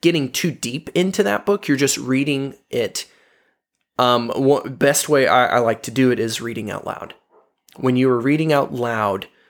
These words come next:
one, you are seeing the Word of God as you're reading. When you are speaking, you are now hearing the Word of God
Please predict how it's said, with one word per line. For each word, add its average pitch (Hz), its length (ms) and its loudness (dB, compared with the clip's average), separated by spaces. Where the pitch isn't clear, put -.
one, 147 440 4
you 127 260 0
are 113 80 -2
seeing 127 720 2
the - 140 0
Word 117 180 -2
of - 120 -12
God - 380 -8
as 120 220 0
you're 117 120 -8
reading. - 340 -12
When 131 200 2
you 127 180 4
are 113 80 -4
speaking, 170 840 -2
you 147 160 2
are 151 60 4
now 131 240 0
hearing 156 600 -4
the 127 160 0
Word 117 200 -2
of 107 120 -8
God 90 400 -6